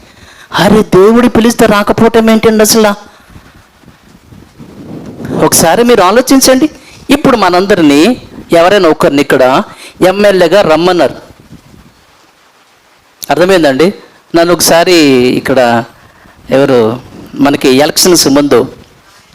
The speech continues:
మన నాదెండ్ల మోహన్ గారు, గారు రమ్మని నన్ను ఆ పిలిపించారు. నాకు ఆ రోజు నాకు, నాకు వీలు పడలేదు. ఆ తర్వాత మరలా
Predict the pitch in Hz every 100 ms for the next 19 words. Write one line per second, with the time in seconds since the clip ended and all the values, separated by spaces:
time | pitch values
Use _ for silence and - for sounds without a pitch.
0 | - - - 139 143 147 123 120 147 180
1 | 202 175 156 151 160 143 123 117 120 -
2 | - - - - 151 170 175 165 185 143
3 | 143 139 123 - - 147 143 143 127 127
4 | - 127 - _ _ _ _ _ _ -
5 | - - - - - - - 156 156 139
6 | 135 147 143 135 127 147 131 131 127 -
7 | - - - 143 139 139 135 123 131 123
8 | 120 120 208 - _ - - - 147 -
9 | 147 151 135 131 139 160 156 127 139 151